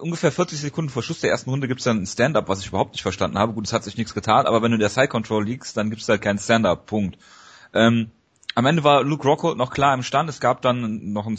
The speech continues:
einen Scramble, äh, bei dem Lo-, Luke Rockhold o-, on top war, hat das Rundenende sehr gut,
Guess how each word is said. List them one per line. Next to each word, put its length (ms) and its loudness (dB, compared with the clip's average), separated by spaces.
einen 140 -6
Scramble, 680 -2
äh, 200 2
bei 140 4
dem 180 2
Lo-, 260 0
Luke 260 -2
Rockhold 280 2
o-, 180 2
on 120 -4
top 260 -2
war, 260 4
hat 140 -2
das 260 -8
Rundenende 680 -2
sehr 200 4
gut, 280 -4